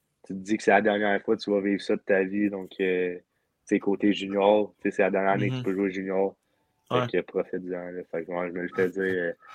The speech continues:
Speaker 1: assez souvent dans la chambre.
Speaker 2: <laughs> C'est bon. Euh, qu'est-ce qu'on pourrait te souhaiter pour la suite ?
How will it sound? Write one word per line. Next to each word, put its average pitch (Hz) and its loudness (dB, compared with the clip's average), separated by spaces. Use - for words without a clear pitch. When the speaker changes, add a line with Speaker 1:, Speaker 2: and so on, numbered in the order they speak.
Speaker 1:
assez - 2
souvent - -4
dans 95 -6
la 92 -8
chambre. - -20
Speaker 2:
<laughs> 107 -10
C'est - -8
bon. - -10
Euh, 151 10
qu'est-ce 185 10
qu'on 160 12
pourrait 156 12
te 151 8
souhaiter 156 10
pour - 2
la 135 8
suite ? - 0